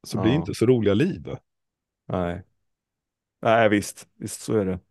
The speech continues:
Speaker 1: Så att jag, om jag, jag skulle vilja att vi också pratade om, som vi försöker i den här insamlingen vi gör, prata om hur vill vi leva och vad, vad är ett gott liv? Är det att köpa, si-, sitta i en, i en kö för att köpa smink eller, eller få gratis smink?
Speaker 2: Precis,
Speaker 1: Eller
Speaker 2: och det, det, och apropå,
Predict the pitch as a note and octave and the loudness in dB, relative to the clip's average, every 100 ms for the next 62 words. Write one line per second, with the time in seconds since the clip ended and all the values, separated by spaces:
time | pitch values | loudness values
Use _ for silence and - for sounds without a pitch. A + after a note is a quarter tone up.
0 | _ - A2+ B2 A#2 B2 B2+ A#2+ - E3+ | _ 0 4 4 4 2 2 0 -2 0
1 | F#3 C#3 C3+ A#2 - - G3+ C#3+ - A#2+ | 2 2 2 0 0 -4 2 2 2 -2
2 | G2+ G2 A2 A2 G#2 G2 - G2+ G2+ - | -4 -6 -4 -2 -2 -4 -6 -4 -4 0
3 | - D3 - G#2+ G2 G2 G#2 - - - | 4 4 2 -2 0 -4 -8 -6 -4 -4
4 | - A#2+ - - - A#2+ - F#2+ B2 A2+ | -4 -4 -4 -4 -2 -2 -2 -2 0 2
5 | F#3 D3+ G#2 G2 D2+ F#2 - G2+ G#2 G2+ | 2 2 0 0 -2 -2 -2 0 0 0
6 | G#2+ G#2+ D#3+ C3+ - G#2+ - - C3 F3+ | 2 4 4 2 -2 -4 -4 -4 -2 -2
7 | A#2+ - _ _ _ _ _ _ _ _ | -4 -14 _ _ _ _ _ _ _ _
8 | _ _ - B2 C#3+ D#3+ D3+ B2+ A#2 G#2+ | _ _ -2 4 8 6 6 2 4 4
9 | G#2 F2 - - B2+ A2 - A#2+ G#2+ G#2 | 4 0 -4 -2 0 0 -4 0 2 2
10 | G2+ D#2+ G2+ G2+ A#2 G#2 G2+ G2+ G#2+ G#2 | -2 -6 -10 0 4 4 2 -4 -2 -2
11 | F#2+ G2+ - C#3+ G#2 - - F#2+ A#2 - | -2 -2 -2 -2 -2 -6 -6 -4 -4 -6
12 | - F2+ G2+ A2 A2 - - G2 - _ | -8 -6 0 0 0 -4 -8 -8 -10 _
13 | _ _ _ _ B3 - G3+ - C4 C3+ | _ _ _ _ -12 2 2 6 8 8
14 | F3+ F3 F3+ - G3 G3 G3 F3+ | 8 8 8 6 6 6 6 4